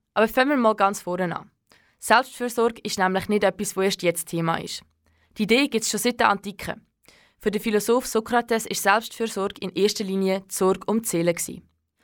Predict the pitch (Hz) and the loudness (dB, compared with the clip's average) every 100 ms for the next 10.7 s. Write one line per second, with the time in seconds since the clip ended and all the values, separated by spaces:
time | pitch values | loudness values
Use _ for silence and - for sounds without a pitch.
0 | - 202 208 208 202 196 - 190 214 202 | -4 0 0 0 -2 -2 4 4 4 -4
1 | 190 - 226 269 254 247 247 247 233 - | -4 -2 -2 -2 -4 -2 -2 -2 -4 -6
2 | - - 190 196 185 170 185 214 240 - | -20 -6 -4 0 0 4 4 2 -2 -10
3 | 180 - 196 196 196 202 208 - 180 175 | -10 -6 -2 -2 -2 -4 0 2 2 2
4 | 175 175 160 160 - 92 _ _ _ _ | -2 -4 -6 -6 -8 -12 _ _ _ _
5 | - 254 269 262 240 247 247 - - 180 | -2 0 2 2 2 2 0 -6 -6 -4
6 | 170 180 190 190 214 190 190 - 175 170 | -4 0 0 0 -2 0 0 2 2 2
7 | - 175 170 170 - 214 165 160 160 160 | -4 -8 -4 -6 -4 -2 2 0 0 -8
8 | - - _ _ _ - - - 220 208 | -10 -14 _ _ _ -20 -12 -2 0 0
9 | 208 208 202 196 190 190 196 180 190 175 | 0 2 2 2 2 2 2 -2 -4 -4
10 | 170 170 - - 165 - - | -4 -8 -12 -12 -12 -12 -14